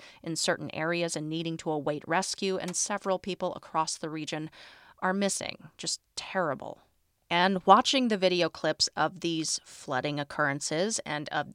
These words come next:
this drought footage, it's all the more eerie that these very well were predicted by one Baba Vanga, a blind Bulgarian mystic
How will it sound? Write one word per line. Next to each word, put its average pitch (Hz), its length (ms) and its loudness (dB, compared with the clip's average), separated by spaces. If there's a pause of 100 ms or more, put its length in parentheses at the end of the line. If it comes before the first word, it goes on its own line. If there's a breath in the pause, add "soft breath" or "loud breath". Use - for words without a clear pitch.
this - 340 0 (140)
drought 151 480 4
footage, 151 600 -2 (260 loud breath)
it's - 340 0 (260)
all 208 260 4
the 233 100 4
more 202 320 4
eerie 226 640 0 (460)
that 175 220 0
these 220 300 -2 (100)
very 285 340 0
well 233 400 4
were 214 240 0
predicted 240 640 -2
by 175 220 4
one 190 560 0
Baba 196 400 6
Vanga, 247 600 0 (100)
a 156 80 -2
blind 214 720 0
Bulgarian 196 800 -2
mystic 175 500 -4